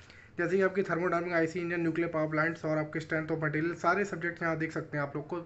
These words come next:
basically आप लोग को दिख रहे होंगे। इस तरीके से यहाँ पे देखिए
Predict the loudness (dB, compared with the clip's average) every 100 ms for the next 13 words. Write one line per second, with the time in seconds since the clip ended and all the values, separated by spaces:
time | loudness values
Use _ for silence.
0 | -8 -8 -6 -2 -2 -2 -6 -4 -4 -2
1 | -4 -4 -6 -10 -12 -6 -4 -4 -6 -16
2 | -16 -18 -20 -20 -20 -20 -20 -20 2 4
3 | 6 4 2 4 4 6 4 2